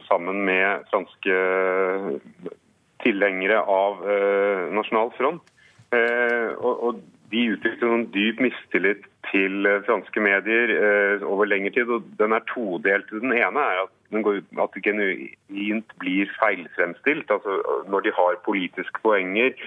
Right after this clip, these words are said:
eh, når de prøver å legge fram sin politikk, så blir den enten misforstått med vilje, eh, ikke dekket, eller så blir de mer opp-, mediene mer opptatt av støyen rundt Le Pen, at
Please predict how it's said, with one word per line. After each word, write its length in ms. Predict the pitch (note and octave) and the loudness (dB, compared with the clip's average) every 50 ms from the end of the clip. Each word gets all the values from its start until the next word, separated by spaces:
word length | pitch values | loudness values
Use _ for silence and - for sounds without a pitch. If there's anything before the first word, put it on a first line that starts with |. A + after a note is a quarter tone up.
| - - - - _ - | -14 -14 -16 -8 _ 2
eh, 200 | G#2+ G#2+ G#2 G2+ G2 | 2 2 2 0 -2
når 160 | G2 G2 F#2+ | -4 -4 -4
de 140 | G2 G2+ - | -6 -6 -2
prøver 220 | - G#2+ F2+ F#2+ G2 | 0 0 0 0 0
å 60 | G#2 | 0
legge 180 | G#2 E2+ E2 F#2 - | -2 -2 -4 -6 -4
fram 240 | - E2+ D#2+ F2 E2 - | -4 -4 -4 -6 -6 -4
sin 260 | - F#2+ F#2 F2+ E2+ - - - _ - | -4 -4 -2 -4 -6 -8 -10 -16 _ -6
politikk, 480 | - G#2 G#2+ G#2 - - C#3 C#3 - - - - - - - - - - _ - | -2 -2 -2 0 0 0 0 0 -4 -10 -18 -16 -14 -14 -14 -14 -16 -16 _ -2
så 80 | A#2 | 0
blir 160 | G#2+ A2 A2 | 2 2 4
den 280 | G2+ G#2 G2 F#2+ G2 F#2+ | 4 2 2 0 -2 -4
enten 260 | F#2 F#2+ F2 - G2 G2+ | -4 -6 -4 -4 -2 -2
misforstått 560 | G#2+ G2+ - - F#2+ F2 - F#2+ F2 - - | -2 -2 -2 -2 -4 -2 0 -2 -4 -2 -4
med 140 | F#2+ G2 G2+ | -4 0 0
vilje, 460 | A#2 A2 F#2+ F2+ F2 F#2 G2 G#2+ A2 G#2+ - - - - _ - | 0 0 -2 -2 0 2 2 2 2 0 -4 -12 -20 -10 _ -2
eh, 180 | G#2+ F#2+ D2+ | -2 -2 -2
ikke 220 | A2 - A2+ G2 F#2+ - - | -2 -2 -4 -4 -4 -10 -16
dekket, 480 | - - _ - A#2 B2 A#2+ - - | -20 -18 _ -2 -2 0 0 0 -2
eller 160 | G2 G2+ F#2+ | -2 -2 -2
så 140 | - - G2+ | -4 -4 -4
blir 180 | F#2+ F#2+ G2 F2+ | -2 -2 -2 0
de 80 | G#2 | 0
mer 220 | F#2+ G2 F#2 F#2+ G2 | 0 2 2 2 2
opp-, 420 | D#2+ - - _ _ - G2 G2+ | 0 -4 -8 _ _ -2 0 0
mediene 320 | F#2+ G2 F#2 F2 E2+ F#2+ G2 | 2 0 0 0 0 0 0
mer 160 | G2 F#2+ F#2 E2 | 0 0 0 -2
opptatt 240 | - - F#2+ E2+ G2 | -2 -4 -2 0 0
av 180 | F#2+ G2 - - - _ | -2 -2 -4 -8 -8 _
støyen 420 | - G2 F#2 F#2 F2+ F#2 F#2+ G2+ G2+ | 0 0 0 0 -2 -2 -2 0 0
rundt 260 | F#2 F#2+ F#2+ F2+ - - - | 0 0 -2 -4 -8 -6 -2
Le 100 | G#2 G#2+ | -2 0
Pen, 300 | - - C3 D3+ E3+ B2+ | 2 2 0 0 0 -2
at 100 | G2+ - | -4 -2